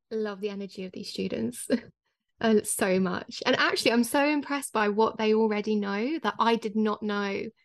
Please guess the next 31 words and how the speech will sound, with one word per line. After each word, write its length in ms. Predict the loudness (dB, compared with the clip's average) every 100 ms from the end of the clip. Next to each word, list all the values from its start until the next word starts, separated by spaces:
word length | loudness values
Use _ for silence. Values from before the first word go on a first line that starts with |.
| _ _ -2
before 460 | -2 4 4 4
I 80 | 0
started 320 | -2 -6 -2
university. 840 | -2 0 0 -2 -4 -4 -2 -2 -4 _ _
W 320 | 0 2 0 0
P, 240 | 2 4
I 140 | 2 0
would 160 | 0
never 140 | -2 -4
have 60 |
been 100 | -6
able 100 | -8
to 80 | -10
tell 220 | -6 -4
you 120 | -2
before 540 | -4 -4 -2 -2 -2 -6 _
my 180 | -2 0
current 420 | 0 0 0 0
role 160 | -2 -2
that 100 | -4
I'm 140 | -6
in. 200 | -6 -4
I 100 | -2
didn't 180 | 2 4
even 160 | 4 0
know 320 | -2 -4 -6 _ _ _
whilst 340 | -8 -6 -4 -4
I 60 |
was 100 | -6
at 80 | -4
university. 880 | -4 -2 -4 -6 -8 -8 -2 0 0